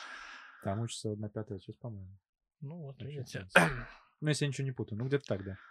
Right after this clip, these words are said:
Speaker 2: Да, и в этом смысле я, честно говоря, очень горжусь тем, что я причастен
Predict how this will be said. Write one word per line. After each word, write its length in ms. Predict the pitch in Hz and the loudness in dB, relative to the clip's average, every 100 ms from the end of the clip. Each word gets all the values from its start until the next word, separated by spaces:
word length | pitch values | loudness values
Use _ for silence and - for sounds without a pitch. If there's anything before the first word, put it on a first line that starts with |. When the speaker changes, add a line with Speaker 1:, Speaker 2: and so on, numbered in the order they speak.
| - - | -12 4
Speaker 2:
Да, 160 | 135 - | 6 6
и 100 | 151 | 6
в 80 | 151 | 10
этом 240 | 202 190 | 10 8
смысле 420 | - 170 160 156 | 6 2 2 0
я, 540 | 139 143 147 151 147 135 | 4 6 8 6 2 -2
честно 340 | - 147 151 147 | 0 0 2 2
говоря, 240 | 147 143 | 4 6
очень 320 | 143 - 143 | 4 0 2
горжусь 400 | 139 160 185 - | 4 4 2 0
тем, 200 | - 196 | 0 0
что 220 | - - | -2 -2
я 180 | 123 135 | 0 0
причастен 760 | 127 135 131 170 196 - 120 | 2 2 6 6 6 0 -8